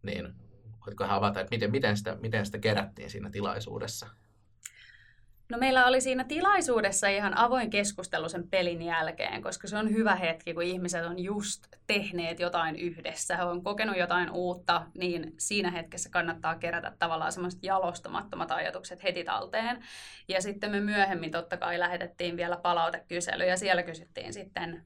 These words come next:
Speaker 2: vielä semmoisia jatkoajatuksia. Ähm, ja me oltiin totta kai kerrottu näille meidän pelaajille heti alussa, että tää on nyt pilottipeli ja me halutaan kuulla teiltä mielipiteitä. Elikkä kaikki on myöskin olleet tietoisia siitä, että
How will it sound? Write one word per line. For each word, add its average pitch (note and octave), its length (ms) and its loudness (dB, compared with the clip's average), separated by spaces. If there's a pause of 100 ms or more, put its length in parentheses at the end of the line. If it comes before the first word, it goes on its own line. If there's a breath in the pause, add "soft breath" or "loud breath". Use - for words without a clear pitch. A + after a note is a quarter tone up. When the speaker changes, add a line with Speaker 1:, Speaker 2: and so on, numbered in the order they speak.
(100)
Speaker 2:
vielä F#3 240 0
semmoisia F3 320 -4
jatkoajatuksia. - 1040 0 (580 loud breath)
Ähm, E3 240 6 (160)
ja F#3 180 -2
me G3 80 2
oltiin G3 240 0
totta A3+ 240 0
kai G3 320 6
kerrottu G3 600 0
näille E3+ 380 -2
meidän E3 440 -2
pelaajille F3 680 2
heti F#3 220 -6
alussa, G3 540 0
että F3+ 420 -6 (200)
tää G3 120 8
on F3+ 80 2
nyt F3+ 180 -2
pilottipeli F#3 600 0
ja E3 100 -2
me E3+ 80 -6
halutaan F3 520 -2
kuulla - 260 -6
teiltä - 340 -8
mielipiteitä. G#3+ 720 -6 (800 loud breath)
Elikkä E3 640 0
kaikki F3 280 -4
on E3+ 60 -2
myöskin E3+ 320 -2
olleet E3+ 280 -4
tietoisia F3+ 480 -2
siitä, F3 320 -2
että F3+ 380 2